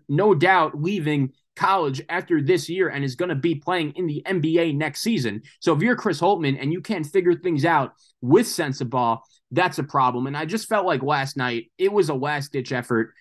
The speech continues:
win or go home for Ohio State. And I know Northwestern is a really good team that's most likely going to be playing in the N C A A tournament, but that's just a game that you have to play better than. I mean, Sensabaugh, he finishes the game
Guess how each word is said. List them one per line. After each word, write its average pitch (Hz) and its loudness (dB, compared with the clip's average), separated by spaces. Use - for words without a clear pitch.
win 208 4
or 190 6
go 143 2
home 131 0
for 139 -2
Ohio 120 -2
State. 120 -4
And 135 0
I 135 0
know 165 4
Northwestern 139 0
is 147 -4
a 143 0
really 131 2
good 117 -2
team 127 -2
that's 110 -6
most 139 -4
likely 123 -4
going 117 -2
to 127 0
be 120 0
playing 135 -2
in 151 4
the 139 4
N 131 2
C 135 -2
A - -2
A 110 -2
tournament, 143 -2
but 127 -4
that's 165 -2
just 190 -8
a 147 -4
game 120 2
that 131 -2
you 156 4
have 185 -2
to 170 -6
play 156 -2
better 139 0
than. 110 -2
I 120 -2
mean, 123 2
Sensabaugh, 160 2
he 156 -4
finishes 156 0
the 143 0
game 143 0